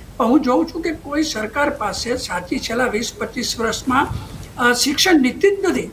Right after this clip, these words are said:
તમે, મને તો કહેતા આઘાત લાગે છે કે ગુજરાતની અંદર વીસ વર્ષમાં સાચા અર્થમાં જેને શિક્ષક અને મંત્રી કહેવાય, જે શિક્ષકવિદ હોય,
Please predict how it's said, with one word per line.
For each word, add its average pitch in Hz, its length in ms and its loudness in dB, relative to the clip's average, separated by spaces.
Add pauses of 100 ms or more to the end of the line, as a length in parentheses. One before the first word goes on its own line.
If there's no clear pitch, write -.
તમે, 208 280 -4 (540)
મને 240 260 0
તો 330 120 4
કહેતા 220 840 0
આઘાત 233 400 2
લાગે 202 300 -4
છે 196 220 -6
કે - 140 -10 (340)
ગુજરાતની 233 500 -2
અંદર 220 220 -4
વીસ 202 380 -4
વર્ષમાં 196 600 -4 (480)
સાચા 247 460 2
અર્થમાં 320 340 0
જેને 320 220 4
શિક્ષક - 520 -4 (560)
અને 269 180 0 (360)
મંત્રી 254 420 2
કહેવાય, 311 300 4
જે 302 180 -2
શિક્ષકવિદ 262 880 0
હોય, 170 160 -2